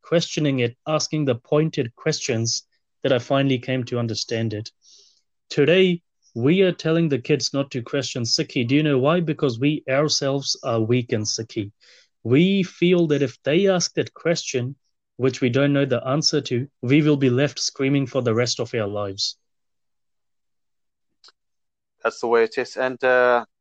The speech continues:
Speaker 2: I think you would agree with, with me if I say, or when I say that, we actually don't have a culture of having conversation with our own kids.
Speaker 1: We don't. Well, the kids are a retirement policy, our insurance policy.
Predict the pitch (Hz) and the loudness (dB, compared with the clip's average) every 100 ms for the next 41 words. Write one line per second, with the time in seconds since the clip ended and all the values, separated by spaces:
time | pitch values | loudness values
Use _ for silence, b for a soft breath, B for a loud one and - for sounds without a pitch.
0 | _ _ - 160 185 143 139 139 117 143 | _ _ -4 -2 -2 -2 0 2 0 0
1 | 131 120 - 117 104 131 113 101 _ - | -2 -4 -8 -10 -10 -8 -6 -8 _ -8
2 | 123 _ _ 104 95 117 98 87 - _ | -8 _ _ -4 -2 -2 -2 -4 -8 _
3 | _ _ _ _ _ _ - 98 85 98 | _ _ _ _ _ _ -6 -4 -2 -2
4 | 110 95 82 - 95 98 - _ _ _ | -4 -4 -8 -8 -8 -8 -14 _ _ _
5 | _ _ 117 151 165 - 139 135 131 - | _ _ 0 2 2 -4 -4 -4 -2 0
6 | 123 117 - - 139 143 _ 127 117 117 | 0 0 -4 -6 -4 -4 _ -4 -4 -2
7 | 110 113 110 117 - 120 117 113 - 131 | -4 -6 -8 -10 -8 -8 -8 -10 -6 -6
8 | - 117 113 113 113 120 120 147 139 - | -8 -12 -8 -6 -6 -10 -10 -10 -10 -12
9 | - 156 202 185 208 190 - 156 139 - | -4 2 4 4 4 2 -4 -2 -2 0
10 | 180 175 220 220 196 143 127 123 143 180 | 0 2 2 4 4 2 0 -2 2 2
11 | 190 135 - 143 131 - 127 123 117 - | 2 0 0 2 2 2 2 2 2 0
12 | 160 180 123 - 127 117 - 113 117 | 2 2 0 0 0 2 0 -4 -8